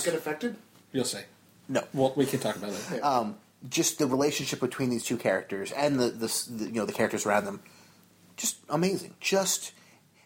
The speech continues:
Speaker 1: as much as I loved BioShock Infinite, this was, like, a close second in terms of just, you know, a father figure and a daughter figure in kind of both these games. Both of them did it in different ways. Both of them did it masterfully.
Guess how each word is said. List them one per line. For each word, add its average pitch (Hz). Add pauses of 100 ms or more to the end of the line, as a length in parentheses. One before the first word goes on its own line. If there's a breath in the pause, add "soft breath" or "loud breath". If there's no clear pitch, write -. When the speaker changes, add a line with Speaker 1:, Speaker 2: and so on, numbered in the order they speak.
(240 soft breath)
Speaker 1:
as 156
much 185
as 185
I 180
loved 147
BioShock 127
Infinite, 120 (380 soft breath)
this 143
was, 113
like, 101
a 92
close 113 (160)
second 104
in 92
terms 101
of 92 (280 loud breath)
just, - (200)
you -
know, 113
a 113
father 143
figure 127
and 113
a 113
daughter 117
figure 101 (400 loud breath)
in 107
kind 110
of -
both 127
these 107
games. - (280 soft breath)
Both 170
of 175
them 156
did 143
it 139
in 127
different 131
ways. 101
Both 127
of 127
them 135
did 117
it 117
masterfully. 98